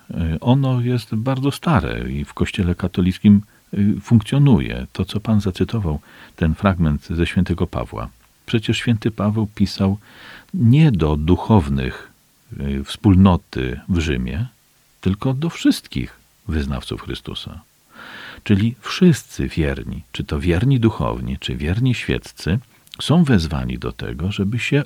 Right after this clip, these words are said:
ofiarować, poświęcić, żeby w swoim człowieczeństwie, czyli również cielesności, poświęcić się Panu Bogu na służbę Bożą, czyli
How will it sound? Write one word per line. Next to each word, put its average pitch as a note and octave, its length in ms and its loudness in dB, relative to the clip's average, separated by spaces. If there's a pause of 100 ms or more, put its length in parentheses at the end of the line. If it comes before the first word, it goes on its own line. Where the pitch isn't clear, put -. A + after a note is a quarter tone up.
(200)
ofiarować, B2 640 -2
poświęcić, - 680 -8 (560)
żeby F#2 340 2 (120)
w - 80 -14
swoim G#2 340 2
człowieczeństwie, G2 880 -4
czyli - 260 -8
również C2 340 -6
cielesności, - 880 -2 (540)
poświęcić C3+ 720 2
się - 220 -4
Panu C#2 260 -4
Bogu D#2+ 280 0
na C#2 120 -2
służbę C#2+ 320 -6
Bożą, C#2 240 -8 (360)
czyli - 240 0